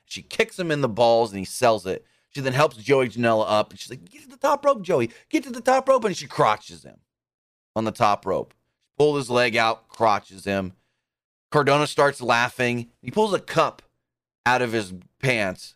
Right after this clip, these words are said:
or his tights, and even the commentary's in on this, having to try to make this a spoof on W W E. We're like, "Look, he had a," what do they call it?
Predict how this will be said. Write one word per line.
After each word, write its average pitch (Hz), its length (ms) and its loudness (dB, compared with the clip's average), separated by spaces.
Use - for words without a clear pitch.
or 113 160 0
his 92 120 -6
tights, 135 500 -2
and 143 320 0
even 220 140 -2
the 196 80 2
commentary's 151 640 0
in 135 180 -2
on 120 200 2
this, 113 160 -2
having 113 240 -2
to 107 80 -6
try 120 180 0
to 107 80 -2
make 113 240 -2
this - 180 -10
a 101 60 -4
spoof - 480 -4
on 120 200 2
W 113 220 0
W 107 300 0
E. - 20 0
We're 110 140 -2
like, 113 180 -2
"Look, 302 380 0
he 254 200 -4
had 233 300 2
a," 180 440 0
what 131 160 0
do 143 120 2
they 117 140 -4
call 95 400 0
it? 87 220 -8